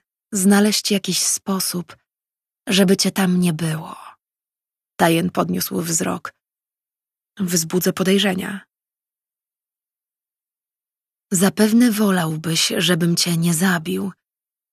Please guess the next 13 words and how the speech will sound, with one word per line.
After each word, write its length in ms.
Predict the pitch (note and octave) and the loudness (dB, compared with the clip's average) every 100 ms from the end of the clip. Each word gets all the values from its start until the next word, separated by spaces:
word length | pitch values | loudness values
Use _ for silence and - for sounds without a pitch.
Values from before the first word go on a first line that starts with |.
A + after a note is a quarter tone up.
| _ - | _ 2
ale 300 | F#3 F#3 F3 | 4 6 2
w 120 | - | -2
czasie 300 | G3 F#3+ F#3+ | -2 0 0
walki 540 | E3 F3+ F3+ F3 - | 0 2 2 -2 -2
może 300 | F3+ E3+ F3 | 0 2 2
dojść 480 | E3 F3+ F3+ - - | 2 2 2 0 -2
do 220 | F3 E3+ | -2 -2
sytuacji, 840 | D#3+ - D#3+ E3+ F3+ F#3 - F#3+ F3 _ _ _ _ _ _ _ _ | -2 -4 -4 -2 -2 -2 -2 -2 -4 _ _ _ _ _ _ _ _
w 100 | - | -10
której 520 | - - F#3+ F#3+ F#3 F3+ | -8 2 4 6 6 4
zaczną 440 | F#3 F#3+ A3+ A3 | 0 0 0 2
się 200 | - G#3 | 2 0
zastanawiać, 840 | F3+ F3+ - F3 F#3 F#3 F#3 F3 | 0 -2 -2 -2 0 0 0 -2